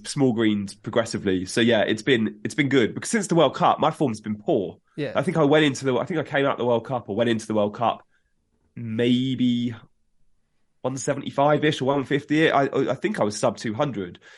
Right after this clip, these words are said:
Speaker 2: Yeah.
Speaker 1: Um, yeah, a lot of my ranks in the last sort of month or so have been around the sort of three hundred K or two fifty or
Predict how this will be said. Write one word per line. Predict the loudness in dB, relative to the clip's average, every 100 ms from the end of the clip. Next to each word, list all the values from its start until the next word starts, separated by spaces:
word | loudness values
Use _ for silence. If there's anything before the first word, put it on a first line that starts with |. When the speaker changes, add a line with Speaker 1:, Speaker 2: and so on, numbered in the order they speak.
| -14
Speaker 2:
Yeah. | -12 -4 2
Speaker 1:
Um, | 6 6 6 2 -4 -10 _ _ _ _ -4
yeah, | 2 2 4
a |
lot | 2 4
of | 2
my | 2
ranks | 0 -2 -4
in |
the | 0
last | 0 -2 -8 -12
sort | -8
of | -8 -2
month | -2 0 -4
or | -4
so | 0 0
have | 0
been | 0
around | 2 0
the | -4
sort | -12 -10
of |
three | -2 0
hundred | 0 -2
K | 0 2 2
or | -2
two | -2 -2
fifty | -2 -2 0 0
or | -2